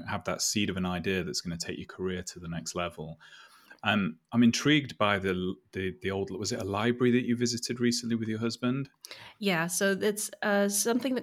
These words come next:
Speaker 2: of a tradition in the Netherlands. Uh, these older buildings that are no longer serving the original function, so particularly churches, but it will also be old fire stations and s-, things like that,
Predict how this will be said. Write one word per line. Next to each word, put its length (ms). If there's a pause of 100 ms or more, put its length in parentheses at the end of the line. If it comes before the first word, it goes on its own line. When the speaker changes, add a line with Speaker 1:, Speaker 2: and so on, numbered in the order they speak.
Speaker 2:
of 160
a 60
tradition 520
in 100
the 80
Netherlands. 760
Uh, 260
these 260
older 380
buildings 640
that 140
are 120
no 160
longer 440
serving 400
the 140
original 440
function, 500 (360)
so 140
particularly 680
churches, 500
but 140
it 80
will 80
also 220
be 100
old 220
fire 340
stations 580
and 140
s-, 120 (120)
things 220
like 180
that, 400